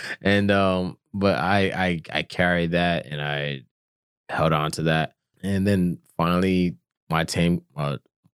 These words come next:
my time came, came around. It was, uh, somewhere around junior year in, in high school. The, uh, Marine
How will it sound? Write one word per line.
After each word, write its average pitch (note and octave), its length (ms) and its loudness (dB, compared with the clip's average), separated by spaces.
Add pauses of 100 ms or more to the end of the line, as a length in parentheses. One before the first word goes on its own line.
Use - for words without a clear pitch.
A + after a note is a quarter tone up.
my D2+ 200 -2
time D2 500 -4
came, D2+ 260 -2 (300)
came D#2+ 220 0
around. E2 380 2
It D2+ 120 0
was, D2+ 520 0 (880)
uh, C#2 180 0
somewhere E2+ 320 2
around D#2 300 0 (120)
junior F2+ 320 4
year F2 420 6
in, D#2 340 -2 (420)
in D2+ 400 -2 (380)
high E2 220 0
school. G#2+ 320 4
The, D2+ 500 0
uh, C#2 120 -8
Marine F2 680 2